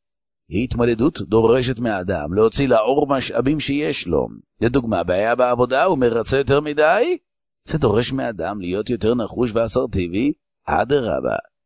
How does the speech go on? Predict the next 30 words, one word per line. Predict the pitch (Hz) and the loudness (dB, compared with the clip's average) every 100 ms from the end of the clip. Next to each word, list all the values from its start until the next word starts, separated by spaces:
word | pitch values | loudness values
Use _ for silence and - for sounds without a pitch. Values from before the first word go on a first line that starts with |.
| _ _ | _ _
זה | 90 98 | 0 2
מאתגר | 98 90 82 90 131 135 | 2 -2 -4 0 0 0
את | 113 | 0
האדם | 107 101 110 123 | 0 0 -2 0
ועוזר | 104 98 101 92 127 175 | 0 2 0 0 0 0
לו | 180 92 78 90 | -2 -2 -2 0
להוציא | 110 107 104 131 | 2 4 4 2
לאור | 123 117 127 120 | 2 4 2 2
כוחות | 113 160 156 - _ _ _ _ | 2 4 4 2 _ _ _ _
שהוא | - 285 240 | -6 -2 2
לא | 175 | 2
בטוח | - 135 160 | 0 2 0
שהיו | 156 127 151 | 0 0 0
קיימים | - 143 147 147 170 151 | 0 0 0 -2 -2 -2
בו. | 87 50 50 _ _ _ _ _ _ | -4 -10 -14 _ _ _ _ _ _
אבל | 95 95 104 80 60 _ | 2 4 2 0 -8 _
כשאדם | 123 - 117 107 135 151 | -2 2 2 4 0 0
חווה | 123 120 92 73 104 196 - | 0 0 0 -2 -4 -8 0
בעיה | 95 95 113 | 4 4 4
כרונית | 104 95 101 110 87 | 2 2 2 2 0
פעם | - 110 123 | 0 0 2
אחר | 120 123 117 | 2 4 4
פעם, | 101 127 85 | 4 0 0
הוא | 95 107 | 0 2
חווה | 107 120 | 4 4
את | 120 | 2
החוסר | 113 101 127 - | 0 0 0 2
אונים, | 117 117 120 135 127 | 4 4 2 -2 -4
את | 113 | -2
הדרישה | 120 120 117 120 - 160 107 143 | 2 2 2 0 0 -2 0 -4